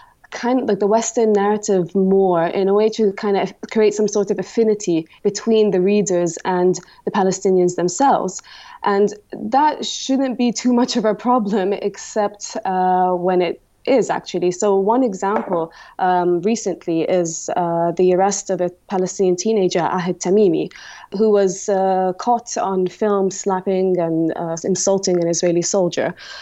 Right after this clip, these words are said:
And later that night, uh, the Israeli army came and arrested her from her house. Um, now, her, her case took off, uh, and it spread like wildfire, in part due to how, how she looks.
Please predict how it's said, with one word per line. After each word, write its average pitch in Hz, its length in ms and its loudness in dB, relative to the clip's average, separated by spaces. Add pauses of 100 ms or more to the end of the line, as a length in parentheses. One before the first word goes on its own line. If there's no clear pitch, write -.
(140)
And 196 160 2
later 202 260 2
that 175 160 0
night, 180 420 -4
uh, 160 760 -4
the - 220 -6
Israeli 175 340 2
army 175 200 0
came 175 280 0
and 160 80 0
arrested 170 400 -4
her 165 160 -4
from 170 180 -4
her 160 80 -2
house. 180 400 -4 (420)
Um, 202 320 2
now, 214 140 2
her, 294 460 2
her 277 180 -2
case 269 640 -2
took - 220 -6
off, 214 300 -2
uh, 170 180 0 (100)
and 185 100 -2
it 170 80 -2
spread 190 280 -2
like 175 160 -4
wildfire, 196 640 -2 (360)
in 285 160 2
part 302 460 0
due 254 220 2
to 233 420 2
how, 208 680 0
how 202 180 0
she 202 220 0
looks. - 420 -2